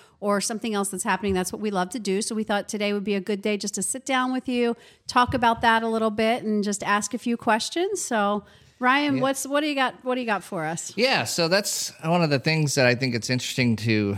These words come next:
Speaker 2: that's happening in our community, uh, big change with our school district. You know, both of my kids went through, uh, the E-Town School District. My wife still works there.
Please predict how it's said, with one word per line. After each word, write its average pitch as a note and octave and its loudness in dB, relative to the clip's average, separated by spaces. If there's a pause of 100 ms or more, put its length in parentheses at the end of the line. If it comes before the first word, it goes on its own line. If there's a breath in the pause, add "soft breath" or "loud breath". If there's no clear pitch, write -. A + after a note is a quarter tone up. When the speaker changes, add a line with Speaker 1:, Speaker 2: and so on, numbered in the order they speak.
Speaker 2:
that's A#2+ 2
happening A#2 2
in A2+ 4
our G#2+ 2
community, A#2 0
uh, G2 -2
big A2 -4
change A2+ 0
with G#2+ -6
our G2 -2
school C#3 0
district. B2 0
You A2+ 2
know, G2+ 2
both G#2 0
of G#2 -2
my F#2 0
kids A2 -2
went G#2+ -2 (100)
through, G2 -4
uh, F#2 -4 (100)
the A2 -4
E-Town G#2+ 0
School A2+ -4
District. G2+ -4 (260 loud breath)
My F#2 0
wife G#2 4
still G#2+ -2
works B2 0
there. B2 2